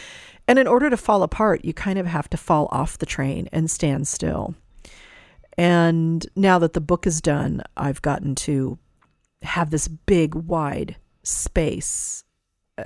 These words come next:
after talking about myself <laughs> for two and a half months, <laughs> to just be still and reconnect with myself.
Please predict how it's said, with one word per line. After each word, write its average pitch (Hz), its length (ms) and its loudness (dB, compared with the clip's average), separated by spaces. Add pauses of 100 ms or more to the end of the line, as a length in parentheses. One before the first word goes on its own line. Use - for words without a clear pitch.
(100)
after 170 520 0 (640)
talking - 320 -4
about - 180 -6
myself - 400 -2
<laughs> - 60 -10
for - 100 -12
two - 240 2
and 175 140 2
a 170 180 0
half - 200 -4
months, - 720 -2 (680)
<laughs> - 720 -20
to - 160 -4
just - 380 -4
be 170 120 4
still - 640 -2 (480)
and 160 200 2
reconnect 160 500 -2
with - 120 -8
myself. - 640 -6